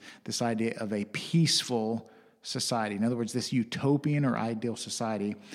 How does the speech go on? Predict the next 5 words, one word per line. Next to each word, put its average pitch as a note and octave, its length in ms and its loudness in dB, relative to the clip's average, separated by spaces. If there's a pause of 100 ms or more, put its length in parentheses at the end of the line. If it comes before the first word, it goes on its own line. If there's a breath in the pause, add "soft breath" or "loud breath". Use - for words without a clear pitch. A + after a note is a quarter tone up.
(260 loud breath)
would A#2 160 0
be A#2+ 380 4 (160 loud breath)
a - 100 -6
peaceful - 640 4 (240)
society. - 600 -8